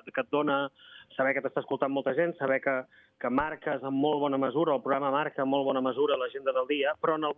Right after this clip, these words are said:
en l'elaboració, en l'elaboració d'un informatiu, l'elaboració de les entrevistes, vaja, és el que tu ja saps, eh, encara millor que jo, vull dir, és, és, és, eh, matinar, <laughs> matinar molt, és aquestes coses que tenen aquest inconvenient que,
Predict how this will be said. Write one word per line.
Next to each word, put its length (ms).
en 120
l'elaboració, 760
en 140
l'elaboració 640
d'un 800
informatiu, 640
l'elaboració 540
de 80
les 120
entrevistes, 640
vaja, 200
és 80
el 80
que 140
tu 120
ja 160
saps, 280
eh, 360
encara 260
millor 220
que 100
jo, 100
vull 180
dir, 100
és, 140
és, 240
és, 200
eh, 220
matinar, 400
<laughs> 320
matinar 340
molt, 300
és 140
aquestes 380
coses 360
que 120
tenen 240
aquest 160
inconvenient 680
que, 180